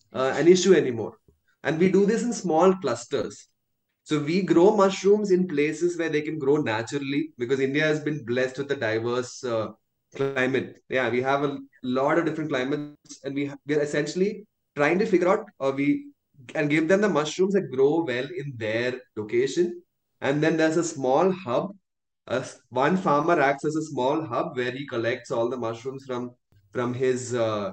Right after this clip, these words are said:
locality or from around him. And then they ship it out to us, uh, when it's ready. And we work with a margin of error because, uh, we've done a lot of R and D on these mushrooms, and we know the,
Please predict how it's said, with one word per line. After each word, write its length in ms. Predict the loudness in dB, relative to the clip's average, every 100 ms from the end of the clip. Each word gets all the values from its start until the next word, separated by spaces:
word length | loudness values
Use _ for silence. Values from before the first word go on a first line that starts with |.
| -8
locality 560 | -6 -2 0 0 0 -2
or 180 | -2
from 460 | -6 -6 -6 -8 -8
around 360 | -6 -4 -4 -4
him. 220 | -8 -10 _ _ -8
And 180 | -6 0
then 380 | 0 0 -4
they 140 | -2 0
ship 240 | 0 -2
it 100 | 2
out 240 | 2 0 0
to 120 | -2
us, 360 | -2 -10 -20 _ _ _ _ -6
uh, 180 | -2 0
when 180 | 0
it's 160 | -2 -2
ready. 360 | -2 -2 -6 -10 _ _ -2
And 180 | 0
we 120 | 4 6
work 320 | 6 6 4
with 160 | 4
a 40 | 4
margin 360 | 2 0 0
of 100 | -4 -6
error 260 | -4 -2 -4
because, 400 | -2 2 0 -2 _ _ _ _ _ -6
uh, 260 | 0 0 4
we've 160 | 4 6
done 160 | 6
a 40 | 6
lot 220 | 6 6
of 80 | 4
R 200 | 0 -2
and 100 | -2
D 120 | -2
on 100 | -4
these 180 | -4 -4
mushrooms, 360 | -4 -4 0
and 140 | 0 0
we 140 | 0
know 200 | 2 2
the, 160 | 2